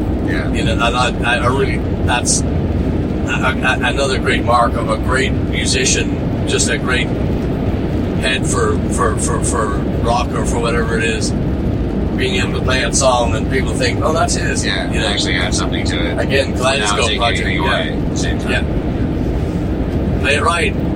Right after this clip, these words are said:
Speaker 1: Yeah.
Speaker 2: Play it, you know, play hard. Thanks, Davey.
Speaker 1: Yeah.
Speaker 2: So, um, yeah, so that's, that's the light on this. Song to Kill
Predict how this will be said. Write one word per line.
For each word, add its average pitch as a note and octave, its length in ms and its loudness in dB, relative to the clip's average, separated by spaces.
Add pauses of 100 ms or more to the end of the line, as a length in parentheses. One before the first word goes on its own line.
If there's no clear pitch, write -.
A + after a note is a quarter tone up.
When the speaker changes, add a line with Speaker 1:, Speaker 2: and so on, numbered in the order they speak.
(280)
Speaker 1:
Yeah. F2 160 0 (260)
Speaker 2:
Play - 200 2
it, - 60 0 (260)
you - 100 0
know, A2+ 160 2 (880)
play - 140 0
hard. - 320 0 (240)
Thanks, - 220 -2
Davey. - 260 0
Speaker 1:
Yeah. - 460 0
Speaker 2:
So, D#3 280 2
um, C3+ 280 4 (720)
yeah, A#3 260 2
so - 160 0
that's, E3+ 240 0
that's D#3+ 300 0
the - 80 2
light - 220 0
on D#3+ 160 -2
this. G#3+ 160 2
Song A#3+ 280 2
to A#2 80 0
Kill - 440 2